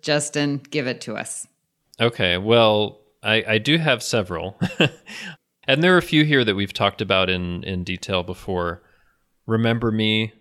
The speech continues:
Speaker 2: It's like the entire episode <laughs> is, like, a badass Beverly moment where she figures out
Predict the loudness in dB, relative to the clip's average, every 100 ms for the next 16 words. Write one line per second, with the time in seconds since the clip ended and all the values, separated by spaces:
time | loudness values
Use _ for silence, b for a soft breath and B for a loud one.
0 | _ -6 -2 -2 -2 -2 0 0 0 0
1 | 2 2 2 2 2 2 0 -2 0 0
2 | 2 2 2 2 -2 -2 -2 -2 -4 -4
3 | -6 -6 -8 -8 -8 -8 -10 -8 -8 -6
4 | -6 -4 -4